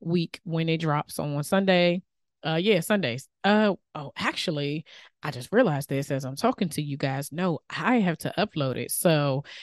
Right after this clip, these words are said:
um, okay, I'm gonna be honest. So the podcast will probably drop on Sunday, and the video will probably drop on Monday, somewhere in between there, because sis can't be, that's, that's just too much. <laughs>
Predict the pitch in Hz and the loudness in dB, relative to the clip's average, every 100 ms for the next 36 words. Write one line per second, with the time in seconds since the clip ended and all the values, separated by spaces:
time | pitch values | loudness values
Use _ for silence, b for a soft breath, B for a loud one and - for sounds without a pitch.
0 | B B B _ 170 175 180 185 185 196 | B B B _ 0 2 4 2 -2 0
1 | - 170 160 175 214 294 208 123 - 156 | 2 2 2 2 0 -2 -2 -4 0 0
2 | 156 147 147 - - 254 254 220 190 190 | 2 2 0 0 2 2 2 0 2 2
3 | 185 170 175 170 170 165 156 - 175 165 | 2 4 2 4 2 2 -4 0 -2 2
4 | 147 143 - 156 156 151 - 175 165 151 | 0 0 -4 -4 -4 -2 0 2 2 2
5 | 151 160 135 139 135 139 135 127 135 139 | 0 0 -2 -2 -4 -2 -4 -4 -8 -8
6 | 127 120 - 143 _ _ - 196 185 170 | -6 -6 -6 -12 _ _ 0 2 4 4
7 | 165 156 147 - 147 131 127 123 139 151 | 2 0 -6 -4 -4 -4 -6 -6 -4 -2
8 | 131 123 127 - b b b b _ _ | -2 -2 -6 -10 b b b b _ _
9 | - - 170 - 151 127 131 131 127 - | -4 -2 -2 -2 -4 -2 -4 -4 -8 -6
10 | 151 143 - - 151 - 147 - - 120 | -6 -4 -8 -4 -4 -2 -8 -8 -8 -10
11 | 117 - | -12 -10